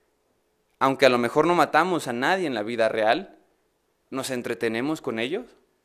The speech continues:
E-, es tan sutil cómo Satanás hace esto, ¿no es cierto?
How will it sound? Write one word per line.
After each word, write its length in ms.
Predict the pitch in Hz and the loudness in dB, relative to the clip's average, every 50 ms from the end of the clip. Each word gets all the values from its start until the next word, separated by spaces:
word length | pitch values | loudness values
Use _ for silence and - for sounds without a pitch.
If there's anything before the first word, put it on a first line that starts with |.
| _ _ _ _ _ _ _ - - - - | _ _ _ _ _ _ _ -20 -20 -10 -4
E-, 200 | - 160 170 - - | -2 -2 -2 -2 -2
es 180 | 135 165 - - | -4 -4 0 2
tan 840 | 185 208 214 220 226 220 214 202 180 160 143 127 117 104 101 104 - _ _ | 2 2 2 0 -2 -4 -4 -4 -4 -4 -4 -6 -6 -8 -10 -12 -16 _ _
sutil 540 | - - - 139 131 - 180 190 202 175 - | -14 -10 -8 -8 -8 -6 -4 -4 -4 -4 -4
cómo 280 | - 156 156 160 165 160 | -4 -2 -2 -2 -2 -4
Satanás 520 | - 143 - 123 123 131 139 151 143 - | -4 -4 -4 -2 0 0 0 -2 -2 -6
hace 200 | 147 - 151 156 | -10 -6 -4 -4
esto, 220 | 160 156 - - | -4 -4 -6 -10
¿no 60 | 104 113 | -10 -10
es 60 | 113 | -10
cierto? 340 | 120 120 - - 156 - | -14 -14 -14 -14 -14 -14